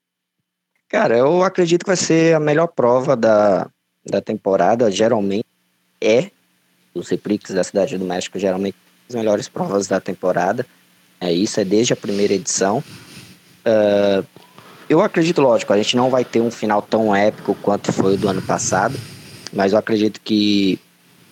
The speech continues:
os pilotos vão sofrer, sim, com o gerenciamento de energia por conta disso. É uma pista mais veloz, você vai gastar, é, mais energia.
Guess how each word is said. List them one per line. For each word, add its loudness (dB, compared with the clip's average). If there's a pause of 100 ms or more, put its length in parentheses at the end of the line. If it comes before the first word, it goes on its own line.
(160)
os -10
pilotos -2
vão 0
sofrer, -2
sim, -6
com -8
o -2
gerenciamento -4
de -2
energia 0
por -2
conta -4
disso. -4
É -2
uma 0
pista -4
mais 0
veloz, 2
você -4
vai -2
gastar, -2 (360)
é, 0 (120)
mais -2
energia. 0